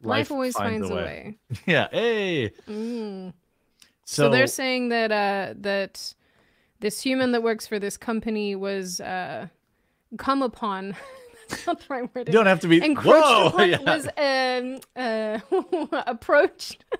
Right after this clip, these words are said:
Speaker 2: Yeah.
Speaker 1: by, uh, James O'Keefe.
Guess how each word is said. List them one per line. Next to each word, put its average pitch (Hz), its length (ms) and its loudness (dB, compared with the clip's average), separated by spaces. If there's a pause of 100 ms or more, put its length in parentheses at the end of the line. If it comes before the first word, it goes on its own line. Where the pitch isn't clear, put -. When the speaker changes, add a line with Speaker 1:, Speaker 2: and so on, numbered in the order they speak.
(500)
Speaker 2:
Yeah. 107 400 0 (320)
Speaker 1:
by, 262 640 4
uh, 220 340 -2
James 214 380 -8
O'Keefe. 185 580 -12